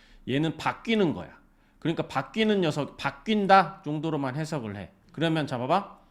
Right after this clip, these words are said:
제일 먼저 부호 결정부터 해야 되거든요. 코사인 삼, 사 분면이면 어떻게 돼요? 코사인이 삼, 사 분면이면 마이너스가 될 거고, 자, 그다음에 얘는 바뀌는 거니까 사인으로 바뀔 거고, 그 다음에는 여기 있는 이 사분의 파이 값을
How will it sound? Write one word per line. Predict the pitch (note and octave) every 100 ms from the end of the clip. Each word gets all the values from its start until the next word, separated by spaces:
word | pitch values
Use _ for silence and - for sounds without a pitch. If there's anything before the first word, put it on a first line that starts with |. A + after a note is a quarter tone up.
| _ _ _ _
제일 | - E3 E3+
먼저 | D#3+ D3+
부호 | - E3+
결정부터 | F3+ F3 E3+ D3 -
해야 | E3
되거든요. | D#3 C3 A#2 D#3 A3+ - _ _ _ _
코사인 | - A#3 - A#3+ A3 G#3+
삼, | G#3 A3
사 | A3 A3+
분면이면 | G#3+ G3+ F#3 E3 E3
어떻게 | - - D#3
돼요? | C3+ A2+ G#2+ - _ _ _ _ _ _ _ _ -
코사인이 | G3+ - A#3 A3 F#3+
삼, | F#3+ G#3
사 | A3
분면이면 | G3+ F#3 E3+ D#3+ F3+ G#3 -
마이너스가 | A#2 A2+ D#3+ E3+ E3 D#3 C#3
될 | A#2 G#2+
거고, | A2+ A2 F#2+ A2 G3 B3 - - - _
자, | C3+
그다음에 | D3 E3 C#3+
얘는 | E3 D#3+
바뀌는 | - D3 - G#3 G3+
거니까 | F3+ D#3+ D3+ E3+
사인으로 | E3+ - G3 G#3+ G#3+ G3+ D#3+
바뀔 | A#2+ A2+ - C#3+
거고, | - A#2 - F#2+ C#3 A3+ C4+ - - -
그 | - C#3+
다음에는 | D3 C3+ C3 E3 B3 B3+ -
여기 | B2 B2 C3
있는 | B2 A#2+
이 | G#2
사분의 | A2 - F#3 F3+ D#3+ -
파이 | - D#3 D3+
값을 | B2+ - - G3 A#3 A#3+